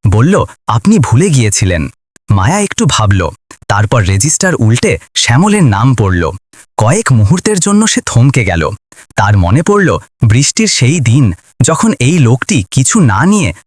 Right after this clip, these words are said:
তার সাহায্য করে পঞ্চাশ জনের মাঝে তার সম্মান বাঁচিয়েছিল।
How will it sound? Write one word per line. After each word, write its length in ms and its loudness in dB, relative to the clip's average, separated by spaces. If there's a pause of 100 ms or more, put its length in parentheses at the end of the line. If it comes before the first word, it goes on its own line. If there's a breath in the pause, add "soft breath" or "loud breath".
তার 120 -2
সাহায্য 540 -2
করে 200 0
পঞ্চাশ 540 0
জনের 240 0
মাঝে 400 0 (200 loud breath)
তার 120 -2
সম্মান 480 0
বাঁচিয়েছিল। 640 -2